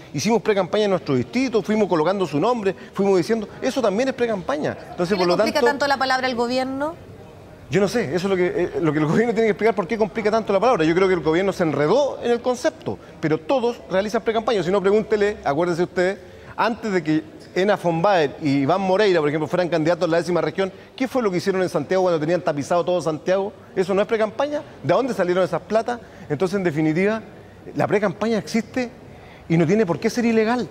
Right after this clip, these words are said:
Speaker 1: No, yo estoy diciendo que la campaña de Iván o de Ena hayan sido ilegales, pero esa pre-campaña existió y de alguna parte salieron los recursos. Por lo tanto, eh, se ha actuado con mucho cinismo cuando se habla del concepto de pre-campaña, como decir que algo negativo.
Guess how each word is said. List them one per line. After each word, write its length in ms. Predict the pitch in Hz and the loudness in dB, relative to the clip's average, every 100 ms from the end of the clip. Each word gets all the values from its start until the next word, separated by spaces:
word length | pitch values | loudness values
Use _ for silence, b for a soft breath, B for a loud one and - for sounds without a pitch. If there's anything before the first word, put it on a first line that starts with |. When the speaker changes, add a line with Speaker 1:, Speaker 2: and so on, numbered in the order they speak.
| - - | -8 0
Speaker 1:
No, 100 | 170 | 2
yo 60 | 175 | 4
estoy 160 | 190 | 2
diciendo 220 | 190 226 | 2 4
que 60 | 208 | 4
la 60 | 180 | 4
campaña 320 | 160 202 190 | 2 2 4
de 60 | 170 | 4
Iván 200 | 185 202 | 4 4
o 120 | 180 | 4
de 140 | 170 | 2
Ena 220 | 190 190 185 | 2 2 2
hayan 180 | 180 | -2
sido 180 | - 190 | -2 -2
ilegales, 440 | 156 143 240 175 - B B - | 0 0 -2 -4 -8 B B -2
pero 140 | 190 | 0
esa 180 | 214 226 | 0 -2
pre-campaña 420 | 226 226 208 240 | -2 -2 0 0
existió 280 | - 208 269 | -2 -4 0
y 40 | |
de 60 | 240 | 0
alguna 220 | 240 254 | 2 0
parte 260 | 294 302 190 | 0 -2 -2
salieron 320 | 160 151 131 | 2 2 2
los 120 | 117 | 0
recursos. 440 | 117 131 - 101 B B B - | 0 -2 -4 -8 B B B 0
Por 100 | 151 | 2
lo 100 | 156 | 2
tanto, 420 | 202 - 220 196 B - | 0 -2 -2 -4 B -6
eh, 200 | 135 143 | -2 0
se 100 | 165 | -2
ha 40 | 156 | -2
actuado 260 | 175 190 | 2 2
con 120 | 170 | 2
mucho 200 | 165 185 | 0 -2
cinismo 360 | 202 185 208 214 | -2 0 0 0
cuando 220 | 190 165 | 0 0
se 100 | - | 0
habla 220 | 175 175 | 2 2
del 100 | 165 | 0
concepto 440 | 147 151 175 - 165 | 0 -2 -4 -2 -2
de 40 | |
pre-campaña, 420 | 151 147 139 180 | 0 0 0 0
como 140 | 165 147 | 2 0
decir 140 | 147 | 0
que 80 | 170 | 0
algo 160 | 165 151 | 2 2
negativo. 480 | 135 127 170 135 | 2 2 2 0